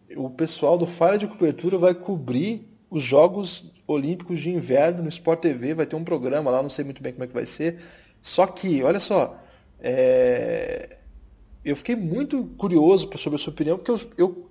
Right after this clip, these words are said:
ontem, depois de você ter falado tanto, a gente vai falar um pouco sobre isso, é um pequeno spoilerzinho, é, sobre o curling, foi um debate nosso no podcast que o Buga vai participar, o Lucas se no-, se apresentou como um grande fã de curling,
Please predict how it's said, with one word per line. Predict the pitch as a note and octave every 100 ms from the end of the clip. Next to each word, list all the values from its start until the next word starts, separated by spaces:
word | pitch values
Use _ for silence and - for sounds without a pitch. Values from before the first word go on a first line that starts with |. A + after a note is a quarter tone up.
| -
ontem, | G#3 C#4+ F3+ C#3+ B2
depois | C#3 F3+
de | D#3
você | C3 A#2+ E3+ F#3 D3 - -
ter |
falado | B2+ C#3+ C#3+ B2+
tanto, | A#2+ F#3
a | D#3+
gente |
vai | F#3+
falar | F#3 G3+
um |
pouco | G3 F#3+
sobre | - F#3+
isso, | G#3
é | C#4
um | A#3+
pequeno | G3+ G#3 F3+
spoilerzinho, | - D#3+ C#3+ C#3 E3+ E3+ - - _ _ -
é, | B2+ B2 B2+
sobre | A#2 D#3 E3+
o |
curling, | F3 - G#3 G3+ C3+ A#2
foi | A#2 C#3+
um | C#3
debate | C#3 B2+ D3+ D#3+ C3
nosso | C3 D3+ -
no | C3+
podcast | C3 C3+ B2 B2 C3 -
que | -
o | B2 A#2 A#2 -
Buga | B2+ C3 B2
vai | B2
participar, | B2 A#2 A#2+ C#3 F3
o | D#3 C#3
Lucas | C#3+ E3 D3
se | C#3+
no-, | C3+ C3+ C3
se | - - C3+ C3 B2 - - _
apresentou | C3+ - D3+ C#3 B2 D#3
como | C#3 C3
um | B2+
grande | C3 C3
fã | A#2 - B2+
de | A#2+
curling, | - F3+ D#3+